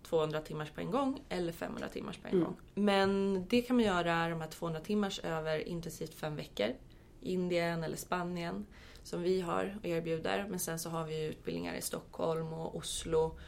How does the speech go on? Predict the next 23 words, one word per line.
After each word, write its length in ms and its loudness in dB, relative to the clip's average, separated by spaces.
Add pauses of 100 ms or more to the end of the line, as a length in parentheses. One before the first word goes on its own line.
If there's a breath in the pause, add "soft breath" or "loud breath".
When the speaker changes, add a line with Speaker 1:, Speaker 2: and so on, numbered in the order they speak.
(240 loud breath)
Speaker 1:
och 120 2
Malmö 480 2
också 460 0
som 380 -4
dels 200 2
går 120 0
över 160 0
halvår 520 0
eller 360 -2
år. 340 -2
Speaker 2:
Mm. 400 8 (260 loud breath)
Speaker 1:
Jag 80 0
vet, 180 -2
du 120 4
har 100 8
ju 80 4
också 300 -2
en 280 4
yogalärarutbildning 960 0
nu 320 0
på 80 -6
Speaker 2:
Mm. 120 8
Speaker 1:
gång. 360 2